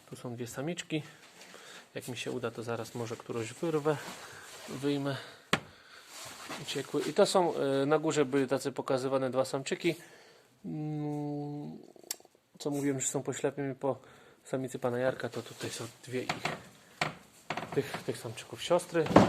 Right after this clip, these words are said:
No i tutaj będzie najbrzydszy miód, ale nie boję się pokazać, żeby nie było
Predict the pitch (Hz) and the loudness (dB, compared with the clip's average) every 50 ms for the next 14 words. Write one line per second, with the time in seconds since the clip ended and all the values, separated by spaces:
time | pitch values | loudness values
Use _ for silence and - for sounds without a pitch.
0 | - - - - - - - - - - - - - - - - - - - - | 6 0 -6 -10 -12 -16 -16 -18 -20 -20 -20 -20 -20 -20 -20 -20 -20 -20 -14 -4
1 | - 160 156 143 - 147 139 - 139 123 123 117 - - 135 135 135 127 131 139 | 2 4 4 4 4 0 -2 -2 -2 -2 -4 -6 -6 -2 0 0 0 0 -2 -4
2 | - - - 143 135 131 131 127 - - - - - 143 147 143 139 135 139 131 | -2 -2 -2 0 0 0 0 0 -2 -6 -12 -4 2 4 4 4 4 4 2 4
3 | 131 131 123 120 - 131 - - - - 135 123 127 123 120 135 147 151 151 151 | 4 2 2 2 -4 -6 -8 -6 -2 0 0 0 0 -2 -2 -2 -2 0 0 0
4 | 147 143 139 143 135 127 | 0 0 0 0 0 0